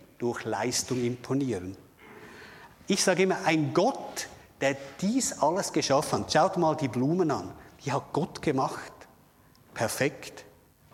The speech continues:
Und ich, kleiner Mensch, soll da Gott etwas tun? Wie kann ich auch? Ich glaube, das ewige Leben ist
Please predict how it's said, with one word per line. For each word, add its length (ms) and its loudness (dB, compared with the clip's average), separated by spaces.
Und 240 -4
ich, 480 -2
kleiner 560 2
Mensch, 520 -2
soll 320 0
da 80 -2
Gott 400 -4
etwas 400 -4
tun? 400 -4
Wie 140 -8
kann 320 -2
ich 200 0
auch? 240 -2
Ich 160 0
glaube, 480 4
das 280 -4
ewige 480 2
Leben 540 0
ist 520 -4